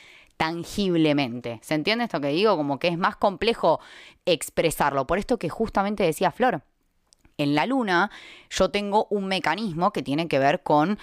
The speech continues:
la parte afectiva. En el sol tengo, tiene que ver con la parte de la identidad. En Marte tiene que ver con la parte de la activación, de la energía. En Mercurio tiene que ver con el pensamiento.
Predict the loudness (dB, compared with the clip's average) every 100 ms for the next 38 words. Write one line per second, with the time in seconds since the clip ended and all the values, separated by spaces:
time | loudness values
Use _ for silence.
0 | -10 -4 -2 0 -2 -4 -6 -6 -8 -8
1 | -2 0 2 0 0 -4 -4 -4 -2 -2
2 | -2 -2 -2 -4 _ 0 0 0 2 2
3 | 2 0 2 2 0 -2 0 -2 -4 -8
4 | -6 -6 -6 -4 -2 2 2 0 -2 -2
5 | 0 0 -2 0 2 0 0 -2 -2 -4
6 | -4 -2 2 2 2 0 -2 0 -2 -2
7 | -6 -4 -6 -2 -2 0 0 2 0 -2
8 | -2 -2 0 2 0 0 -2 0 2 2
9 | 0 -4 -2 0 2 2 2 0 2 0
10 | -4 -2 0 0 0